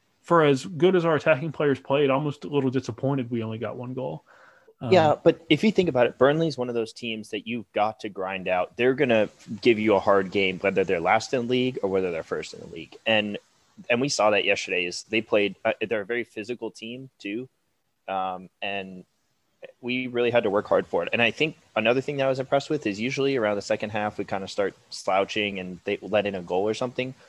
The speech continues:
Speaker 2: but we were pretty solid throughout the whole game. Did you see any of those moments where,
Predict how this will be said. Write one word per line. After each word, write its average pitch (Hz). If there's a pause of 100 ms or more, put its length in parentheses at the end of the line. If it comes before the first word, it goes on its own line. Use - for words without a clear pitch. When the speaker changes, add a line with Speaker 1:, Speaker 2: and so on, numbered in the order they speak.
(140)
Speaker 2:
but -
we 131
were 233
pretty 143
solid 92
throughout 92
the -
whole 87
game. 85
Did 101
you 139
see 131
any 123
of 113
those 107
moments 107
where, 95